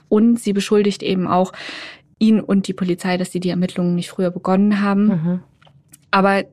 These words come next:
Speaker 1: im Endeffekt, man hat nie eine Leiche gefunden und deswegen kann man nichts genau sagen. Aber am Ende des Gerichtsberichts steht, und ich zitiere nochmal, "Der Tod von Jaden wird nicht als verdächtig angesehen."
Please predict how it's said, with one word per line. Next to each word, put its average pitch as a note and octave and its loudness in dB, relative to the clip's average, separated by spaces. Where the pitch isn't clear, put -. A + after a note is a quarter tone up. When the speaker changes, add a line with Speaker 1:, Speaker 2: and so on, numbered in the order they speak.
Speaker 1:
im G3+ 4
Endeffekt, G3 0
man F#3+ 2
hat F#3+ -2
nie G#3+ 4
eine G3 2
Leiche F#3+ 0
gefunden F#3+ -2
und F#3 -2
deswegen F#3 -2
kann F3+ -6
man F3+ -2
nichts F#3 -4
genau F3+ -2
sagen. F#3 0
Aber F3 -2
am A3 4
Ende A#3 4
des G3 -2
Gerichtsberichts G3 0
steht, G#3+ 0
und F#3 -2
ich F#3 -10
zitiere A3 2
nochmal, G3 0
"Der F3+ -2
Tod A#3 2
von F#3 0
Jaden G3 0
wird F3+ -4
nicht G3 0
als F3 -2
verdächtig E3+ -8
angesehen." A3 -12